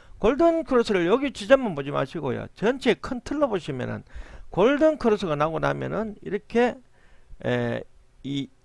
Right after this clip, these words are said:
이 평선들이 수렴이라는 거는 모이는 거고, 그 다음에는 확장을 하게 되죠. 이 확장을 했죠. 하면서 골든 크로스 나면서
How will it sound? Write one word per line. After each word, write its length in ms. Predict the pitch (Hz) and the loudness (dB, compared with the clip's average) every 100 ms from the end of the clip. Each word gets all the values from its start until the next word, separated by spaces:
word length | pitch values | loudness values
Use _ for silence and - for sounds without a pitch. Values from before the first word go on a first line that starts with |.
| - - - | -20 -20 -16
이 180 | 151 156 | -10 -8
평선들이 800 | - 262 262 320 294 208 139 110 - - - - | -2 0 4 4 6 6 6 2 -4 -18 -18 -18
수렴이라는 720 | - - 320 269 165 139 127 | -8 0 4 6 4 0 -2
거는 160 | 127 120 | -4 -2
모이는 420 | 127 202 254 220 | 0 0 0 -2
거고, 480 | 139 131 185 175 - _ _ _ | -2 0 0 0 -6 _ _ _
그 120 | - | 4
다음에는 260 | 277 254 170 | 6 6 2
확장을 400 | 247 - 311 208 | -2 2 2 4
하게 180 | 123 | 0
되죠. 280 | 113 113 110 | -2 -4 -6
이 80 | 87 | -8
확장을 400 | 175 214 269 220 | -6 -2 0 0
했죠. 380 | 127 - 113 98 - _ - - | 0 -4 -8 -10 -16 _ -20 -20
하면서 640 | - 254 262 254 254 269 254 | -2 2 4 2 2 2 2
골든 320 | 214 233 262 | 2 0 0
크로스 280 | 247 214 214 | 2 2 2
나면서 760 | 196 220 220 202 247 220 - | 0 0 -2 0 0 0 -4